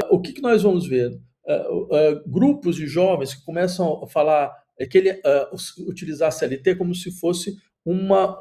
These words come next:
um, uma, uma palavra pejorativa pra alguém acomodado, pra alguém sem horizonte, pra alguém sem nenhuma possibilidade efetiva de crescimento. Agora, é claro, isso vem da onde? Vem do fato de que essas pessoas nunca terão C N P.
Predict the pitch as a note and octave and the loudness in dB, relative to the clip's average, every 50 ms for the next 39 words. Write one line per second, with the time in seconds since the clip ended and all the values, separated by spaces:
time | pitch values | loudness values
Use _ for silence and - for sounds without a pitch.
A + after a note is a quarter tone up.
0 | - _ - - F#3 F#3 F#3 F3+ F3 F3 - - F#3+ G3 G3 F#3 F3 E3+ E3 - | -20 _ -8 -2 0 0 2 2 0 -2 -6 -10 -12 -10 -8 -6 -4 -4 -4 -6
1 | - _ _ _ _ _ _ _ _ _ _ - D3 D#3+ D#3+ - - - F3 F3+ | -8 _ _ _ _ _ _ _ _ _ _ -4 -4 -2 0 0 0 2 2 2
2 | G3 G3 G3+ F#3+ F3 F3+ G3 F#3 F3+ E3+ - - - - - A3+ A3 G3 D3+ C3+ | 2 4 6 6 6 6 6 4 4 2 0 -2 -6 -4 -2 -2 0 0 0 -2
3 | - D#3 C#3+ C#3 C#3 E3 E3 E3 - E3+ D3+ D#3 D3+ C#3+ C3 D#3 F3 F3+ F3 F3+ | 0 0 -2 -2 -2 -4 -4 -4 -4 -4 -4 -2 -2 -2 2 2 2 2 2 0
4 | - - B2+ B2+ D3 D#3+ D3+ - - C#3+ C3+ C3+ B2+ C3 B2+ B2 C3+ F3 F3+ F3 | -2 -6 -6 -6 -6 -8 -10 -8 -6 -4 -4 -2 -2 -4 -6 -4 -2 0 0 0
5 | F3 F3 - - C3 B2 A#2+ C3 C#3+ D3+ D3 - - D#3 D3+ D3 D3 D3 D#3 F3 | 0 -2 -4 -2 -2 -2 -2 -2 -6 -8 -8 -8 -8 -8 -6 -6 -6 -4 -2 0
6 | F3+ F#3+ F3+ - - - - _ _ - F3 E3 - - - - C#3 C3 C3 B2 | 2 2 2 0 -2 -12 -18 _ _ -2 -2 -2 -2 -4 -10 -12 -10 -10 -4 0
7 | D3+ D#3 D#3+ D3 - - - - - - C#3+ C3+ - C#3+ C3 B2 - - - - | 2 2 2 2 -2 -6 -16 -18 -12 -8 -8 -6 -4 -4 -6 -6 -8 -12 -10 -6
8 | B3+ - - - _ _ _ - F3+ F3+ - F#3+ G3 G3 - - A#3 G#3+ G3 F#3 | -6 -6 -6 -8 _ _ _ -20 -6 0 4 6 6 6 4 0 -2 -2 0 0
9 | E3 D#3 - - - _ _ _ - - - F3+ F3 G3+ A#3 C4+ - F4 - C4+ | 0 -2 -4 -10 -18 _ _ _ -20 -18 -10 -2 2 2 4 4 4 2 4 4
10 | A#3 G#3+ G3 - - - - F#3+ A3 G#3 - C4+ A3 C4+ D4 D#4 D#4 D4 A#3 F#3+ | 4 6 6 4 2 0 -2 -2 -2 -2 0 -2 0 0 0 0 0 0 0 0
11 | D#3+ D#3 D3 C3+ A#2+ A#2 - _ - - E4 E4+ A#3+ - A2 - A3+ B3 C4 C4 | 0 -2 -4 -6 -6 -10 -12 _ -12 -8 -6 -4 -6 -4 0 2 2 2 2 0
12 | - - - - G#3+ G#3 G3+ - G#3 F3+ - - - - G#3 G3 F#3+ F#3+ G#3 C#4 | -4 -10 -4 -2 -2 -2 -2 -4 -8 -8 -8 -8 -6 -2 0 0 0 2 0 0
13 | D#4+ D#4 - C#4 - - A#3 E3+ F3 F#3+ - - - - - - F#3 G3 - - | 0 0 0 0 2 6 6 6 6 6 4 2 -2 -8 -10 -12 -12 -12 -12 -14